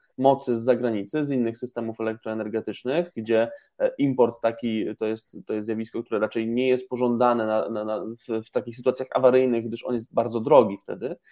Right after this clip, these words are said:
e, albo też możemy już otrzeć się o, no, zjawisko, które określa się mianem brownoutu, czyli można powiedzieć, że to jest taki nasz dwudziesty stopień zasilania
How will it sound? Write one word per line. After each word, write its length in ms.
e, 140
albo 280
też 260
możemy 360
już 260
otrzeć 400
się 280
o, 360
no, 180
zjawisko, 380
które 140
określa 220
się 140
mianem 280
brownoutu, 1500
czyli 420
można 240
powiedzieć, 240
że 60
to 80
jest 60
taki 180
nasz 200
dwudziesty 360
stopień 280
zasilania 520